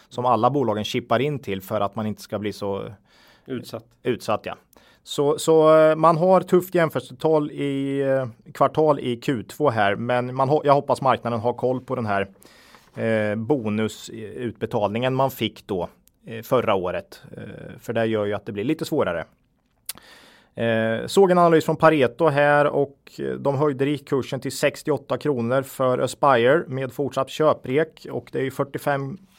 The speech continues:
Speaker 1: procent upp dit till den riktkursen, så då är, de tycker också att det här känns billigt.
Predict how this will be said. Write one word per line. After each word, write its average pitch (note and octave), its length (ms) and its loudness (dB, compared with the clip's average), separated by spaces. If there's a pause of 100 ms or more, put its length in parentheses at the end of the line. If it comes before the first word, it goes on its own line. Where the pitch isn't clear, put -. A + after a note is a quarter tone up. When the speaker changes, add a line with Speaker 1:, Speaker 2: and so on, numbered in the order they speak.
(120)
Speaker 1:
procent D3+ 480 0
upp C#3+ 220 -2
dit D3+ 320 -4
till C#3+ 140 -2
den C3+ 140 0
riktkursen, C3+ 520 -6
så C3+ 120 -10
då C3+ 80 -4
är, C#3 240 2 (680)
de C3+ 180 -8
tycker C3+ 300 -4
också C3+ 240 -2
att C3+ 80 -4
det D3 60 -4
här B2+ 120 -2
känns A#2 260 -6
billigt. A#2 520 -4